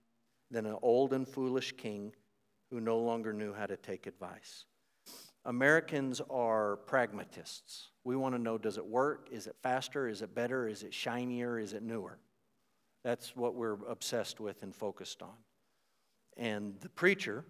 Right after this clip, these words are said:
is calling us to something better, to wisdom. Again, I'll quote Gibson. I'm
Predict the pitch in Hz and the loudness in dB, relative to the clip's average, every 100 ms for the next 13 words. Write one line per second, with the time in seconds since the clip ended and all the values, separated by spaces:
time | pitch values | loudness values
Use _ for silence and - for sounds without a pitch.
0 | - - 117 - 131 120 117 113 113 110 | -14 -12 -8 -2 0 0 0 0 -2 -2
1 | - - _ _ _ _ - 110 120 110 | -8 -12 _ _ _ _ -10 -6 -4 -4
2 | - 110 101 104 90 87 - - 104 95 | -4 -4 0 0 -2 -10 -14 -10 -8 -6
3 | 104 120 113 - 110 - _ _ _ _ | -2 -2 -2 -10 -18 -20 _ _ _ _
4 | _ - 113 147 131 113 113 - 139 127 | _ -12 0 2 4 2 0 4 2 4
5 | 120 139 - 120 104 107 - _ _ - | 2 2 2 -2 -4 -8 -16 _ _ -8
6 | 117 | -4